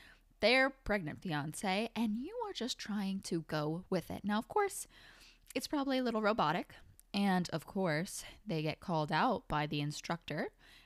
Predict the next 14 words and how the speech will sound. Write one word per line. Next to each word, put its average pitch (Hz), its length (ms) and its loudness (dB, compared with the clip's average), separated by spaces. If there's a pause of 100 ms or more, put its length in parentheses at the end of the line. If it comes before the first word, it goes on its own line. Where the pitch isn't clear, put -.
(100)
and 190 320 -2
the 196 180 -2
instructor 190 640 -2
wants 165 440 -4
them 175 500 -2
to 165 240 2 (960)
really 247 400 4
get - 200 -8
into 185 240 -4
the - 100 -6
spirit 175 380 -2
of 160 120 -6
things. 180 460 -4
So - 380 -2